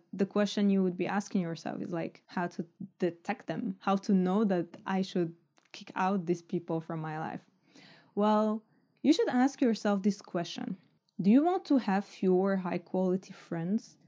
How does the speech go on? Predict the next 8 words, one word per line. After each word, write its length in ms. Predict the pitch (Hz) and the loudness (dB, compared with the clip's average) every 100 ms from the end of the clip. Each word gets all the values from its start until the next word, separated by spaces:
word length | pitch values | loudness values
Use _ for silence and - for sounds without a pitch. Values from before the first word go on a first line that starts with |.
| _ _ - | _ _ 0
or 140 | 208 | 2
a 60 | 202 | 4
lot 500 | 196 196 196 190 - 185 | 4 4 0 -2 -4 0
of, 540 | 175 165 160 - - _ - | 2 0 -4 -18 -20 _ 0
you 120 | 220 | 2
know, 360 | 180 170 165 - _ - | 4 0 -4 -6 _ 0
low-quality 760 | 196 190 185 202 196 170 - | 4 4 2 0 0 -2 -6
friends? 580 | - - 71 - 220 - | -12 -8 -6 -6 -10 -16